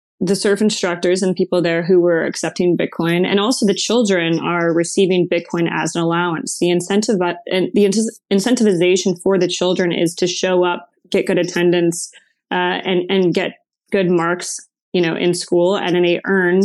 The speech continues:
you know, a certain amount of Bitcoin, um, for, for doing that, some sats.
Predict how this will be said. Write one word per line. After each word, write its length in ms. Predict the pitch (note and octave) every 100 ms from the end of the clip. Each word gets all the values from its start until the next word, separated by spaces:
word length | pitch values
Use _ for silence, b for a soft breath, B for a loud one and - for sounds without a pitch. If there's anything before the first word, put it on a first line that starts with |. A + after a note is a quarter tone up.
| G3+ - _
you 80 | F#3
know, 100 | E3+
a 100 | F3+
certain 240 | F3 F3+
amount 160 | F3 E3
of 60 | -
Bitcoin, 420 | G#3 - E3 - - b b b _ -
um, 460 | F#3 E3+ E3+ E3+ E3+
for, 220 | F#3+ F3+
for 160 | - F3+
doing 320 | E3+ F3 E3
that, 200 | - -
some 160 | E3
sats. 580 | E3 E3+ E3 - - -